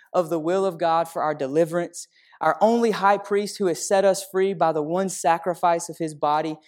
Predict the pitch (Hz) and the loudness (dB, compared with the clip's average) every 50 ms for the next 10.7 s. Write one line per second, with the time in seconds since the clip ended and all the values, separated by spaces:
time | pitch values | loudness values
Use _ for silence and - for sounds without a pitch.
0 | _ _ - 156 165 165 190 208 202 - 190 170 - - - 226 233 233 240 240 | _ _ -8 -6 -4 -2 -2 -4 -2 -4 -8 -8 -8 -6 -4 -2 -2 0 2 2
1 | 233 226 220 196 - - - 208 208 214 214 185 - - - 185 190 180 185 - | 2 2 0 -4 -4 -8 -6 -4 -2 -2 -4 -4 -2 0 2 2 2 0 -2 0
2 | 180 175 175 170 170 160 165 170 170 170 165 147 - 156 147 143 143 131 123 113 | 2 4 4 2 2 -2 -4 -6 -6 -6 -6 -6 -4 -4 -2 -2 -4 -4 -8 -10
3 | - _ _ _ _ - - 185 190 - 185 214 226 - 226 190 - - - 208 | -14 _ _ _ _ -6 -4 -2 2 4 6 6 4 4 0 -6 -8 -6 -4 -2
4 | 214 233 240 233 226 233 - 202 180 165 151 143 139 - - 214 214 165 147 190 | 0 2 2 2 0 0 -2 -2 -2 -2 -4 -6 -6 -4 -4 -2 -2 0 2 4
5 | 208 226 208 220 233 226 208 160 156 165 160 143 135 - - - 156 156 160 156 | 4 4 4 0 -4 -4 -4 -4 -2 -2 0 -2 -2 -6 -6 -2 0 0 2 2
6 | 156 147 151 170 180 185 196 202 165 175 170 165 - - - 165 156 147 135 123 | 0 -2 0 0 2 2 2 0 -2 -4 -8 -8 -8 -6 -4 -4 -4 -4 -4 -8
7 | - _ _ _ _ _ - 196 185 151 139 185 185 190 196 202 196 208 208 208 | -10 _ _ _ _ _ -2 0 0 0 0 2 4 4 2 2 0 0 -2 -2
8 | 202 - - 165 156 - - - 196 190 196 - 202 180 175 - 180 170 151 147 | -2 -4 -8 -10 -12 -10 -8 -6 -6 -6 -6 -4 -2 -2 -2 -2 -6 -8 -8 -8
9 | - - - - 190 190 185 190 180 151 170 175 160 147 135 139 135 143 156 160 | -10 -10 -8 -6 -6 -4 -4 -6 -8 -8 -6 -6 -6 -6 -6 -8 -8 -6 -6 -4
10 | 156 147 - 156 - - 135 127 113 - - - - | -6 -6 -8 -10 -10 -8 -10 -12 -12 -12 -18 -20 -20